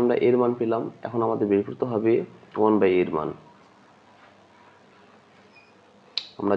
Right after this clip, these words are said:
যদি ওয়ান by এর মান বের করি, দেখো, এটাকে যদি উল্টে দিই, এটা নিচে কিন্তু অদৃশ্য একটা ওয়ান আমরা কল্পনা করতে পারি এবং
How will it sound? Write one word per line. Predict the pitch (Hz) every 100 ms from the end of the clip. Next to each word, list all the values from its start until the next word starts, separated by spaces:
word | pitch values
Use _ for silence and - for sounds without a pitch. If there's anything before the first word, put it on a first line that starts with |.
| 117
যদি | 110 101 - - - - - 98
ওয়ান | 107 110
by | 104 78
এর | 98 92
মান | 90 87
বের | 90 101
করি, | 123 127 127
দেখো, | 92 - 135 196 - - - - - _ _ -
এটাকে | 127 139
যদি | 139 135
উল্টে | 143 143 110
দিই, | 101 90
এটা | 123
নিচে | 131 131 135
কিন্তু | 127 120
অদৃশ্য | 120 123 - 113
একটা | - 107 104
ওয়ান | 104 104 104
আমরা | 98 95
কল্পনা | 92 95 92
করতে | 92 98 95
পারি | 95 90
এবং | 92